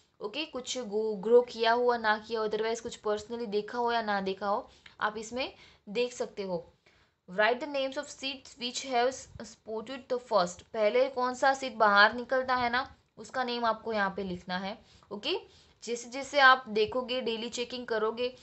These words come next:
तो वैसे वैसे आपको पता चलेगा कि कौन सा, अ, अ, सीड है जो पहले ग्रो होता है। Which seed have grown by the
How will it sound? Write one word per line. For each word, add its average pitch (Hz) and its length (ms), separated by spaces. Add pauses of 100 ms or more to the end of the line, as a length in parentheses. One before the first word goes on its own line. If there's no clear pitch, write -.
(260)
तो 226 60
वैसे 220 200
वैसे 247 200
आपको 226 220
पता 214 260
चलेगा 220 320
कि 247 120
कौन 208 240
सा, 240 340 (480)
अ, - 80
अ, 226 360 (440)
सीड 247 280
है 233 140
जो 240 120
पहले 220 420 (260)
ग्रो 233 240
होता 202 340
है। 170 200 (340)
Which 247 340
seed 302 280 (100)
have 277 240
grown 247 360
by 233 260
the 254 80